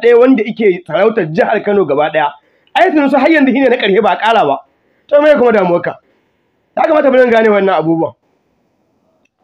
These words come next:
To saboda haka muna wannan bawan Allah fatan alkhairi kuma mu a matsayinmu na matasa da muka shigo siyasa kamar mu ce yau in an kwatanta da su irinsu. To bi iznillahi ta'ala za mu biyo ta farkin wannan bawan Allah a siyasa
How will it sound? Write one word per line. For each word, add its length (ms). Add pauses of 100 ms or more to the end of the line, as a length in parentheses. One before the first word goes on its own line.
(140)
To 80
saboda 280
haka 380 (720)
muna 200 (140)
wannan 220
bawan 300
Allah 300
fatan 340
alkhairi 420
kuma 460
mu 180
a 80
matsayinmu 360
na 80
matasa 460
da 80
muka 220
shigo 300
siyasa 480
kamar 200
mu 160
ce 220
yau 220 (1040)
in 180
an 140
kwatanta 440
da 80
su 180
irinsu. 400 (560)
To 140
bi 100
iznillahi 480
ta'ala 360
za 140
mu 120
biyo 200
ta 80
farkin 320
wannan 300
bawan 300
Allah 280
a 80
siyasa 440